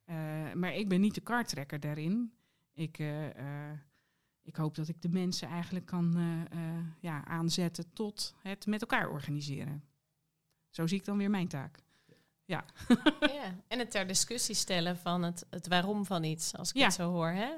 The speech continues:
Speaker 2: En het
Speaker 1: Ja.
Speaker 2: belang. Ja.
Speaker 1: Ja.
Speaker 2: En ook de, de, misschien de bijna meta-vraag van wa-, hoe komt het dat we dit niet invullen? Of wat zegt dit?
Speaker 1: Nou, ik denk dat dat steeds jouw taak is als schoolleider, om, eh,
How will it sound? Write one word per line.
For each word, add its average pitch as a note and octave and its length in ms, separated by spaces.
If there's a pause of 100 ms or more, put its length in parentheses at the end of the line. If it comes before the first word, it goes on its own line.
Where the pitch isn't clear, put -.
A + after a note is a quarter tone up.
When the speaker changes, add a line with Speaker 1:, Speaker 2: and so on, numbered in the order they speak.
Speaker 2:
En F#3+ 120
het F3 140
Speaker 1:
Ja. A#3+ 80
Speaker 2:
belang. F3 320 (240)
Ja. G#3 220
Speaker 1:
Ja. A#3 160 (1120)
Speaker 2:
En G3+ 160
ook E3 160
de, D#3+ 360
de, D#3 300 (140)
misschien F3 380
de E3+ 300
bijna E3 240
meta-vraag F3 840
van F3+ 180
wa-, E3+ 220
hoe F3+ 120
komt F#3 240
het F3 120
dat F3 160
we F3+ 80
dit E3 140
niet E3 180
invullen? D#3 580
Of F3 100
wat E3+ 180
zegt F3+ 280
dit? D#3+ 300
Speaker 1:
Nou, D4 200
ik C4+ 100
denk C4+ 220
dat A3+ 120
dat A#3+ 200
steeds A3 280
jouw G3+ 120
taak G3+ 300
is F#3+ 140
als F#3 120
schoolleider, E3 640
om, F3 240
eh, E3 340